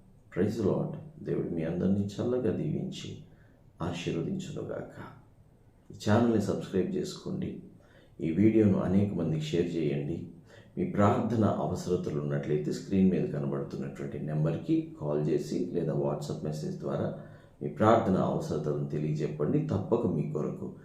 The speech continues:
మేము, మా సంఘస్థులము అందరము ఏక మనస్సుతో ప్రార్థిస్తాం.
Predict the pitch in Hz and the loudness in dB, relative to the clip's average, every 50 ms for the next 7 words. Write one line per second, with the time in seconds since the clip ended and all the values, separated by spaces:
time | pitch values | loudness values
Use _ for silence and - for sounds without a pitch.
0 | - - - - - - 95 95 107 117 117 117 113 110 104 - - - - - | -20 -20 -20 -18 -8 0 4 6 6 6 6 4 2 2 2 2 0 0 -2 -2
1 | 76 78 85 82 - - 76 73 71 - - - - - - - 90 104 117 120 | -2 -2 -2 -2 -4 -4 -6 -6 -6 -6 -6 -8 -10 -10 -6 0 2 4 4 4
2 | 107 95 82 76 71 - - - - - - - - 95 95 95 92 - 90 73 | 4 4 2 0 -2 -4 -6 -10 -14 -16 -16 -8 0 2 4 4 4 2 0 -2
3 | 67 71 78 76 - - - - - 67 71 73 73 71 71 - - - - - | -2 -2 -2 -2 -4 -4 -6 -8 -8 -8 -6 -4 -4 -4 -4 -6 -8 -10 -10 -10
4 | - - - | -10 -10 -10